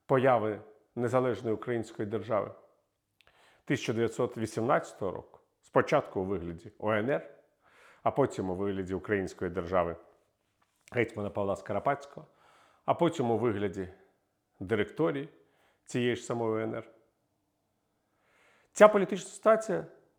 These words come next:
була реактивною. Більшість людей, які готові були підтримати спочатку автономію, а потім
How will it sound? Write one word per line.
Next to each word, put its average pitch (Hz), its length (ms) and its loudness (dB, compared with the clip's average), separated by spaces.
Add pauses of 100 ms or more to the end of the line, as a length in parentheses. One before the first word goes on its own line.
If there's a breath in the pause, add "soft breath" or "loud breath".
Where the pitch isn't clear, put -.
(580)
була 165 240 6
реактивною. 170 840 0 (1300 soft breath)
Більшість 180 540 -2
людей, 151 500 0 (800)
які 147 260 2
готові 147 460 4
були 127 400 0
підтримати 135 680 0
спочатку - 560 -4
автономію, 120 680 0 (1040 soft breath)
а 151 120 8
потім 143 520 4